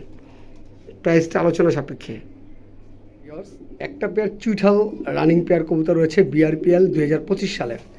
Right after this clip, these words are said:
তো যারা আসলে অজয় সিনহা ভাইয়ের বাসার ব্লাড লাইনের কবুতরের ব্লাড লাইন চান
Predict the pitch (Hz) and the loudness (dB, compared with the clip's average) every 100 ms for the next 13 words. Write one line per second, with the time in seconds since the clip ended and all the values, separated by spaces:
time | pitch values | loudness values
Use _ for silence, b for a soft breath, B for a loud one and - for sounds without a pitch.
0 | B B B B - 139 156 165 156 175 | B B B B -6 -2 2 0 2 2
1 | 165 160 175 - 165 156 151 151 143 143 | 4 6 4 6 2 4 2 0 -2 -2
2 | 165 156 - - - - - 151 165 160 | -2 -2 -6 -12 -10 -6 -2 0 2 4
3 | 175 175 175 180 175 180 185 196 B B | 4 4 2 0 2 2 2 -2 B B
4 | B B - 123 151 156 170 175 - 185 | B B -8 -2 0 2 2 2 2 2
5 | 233 | 2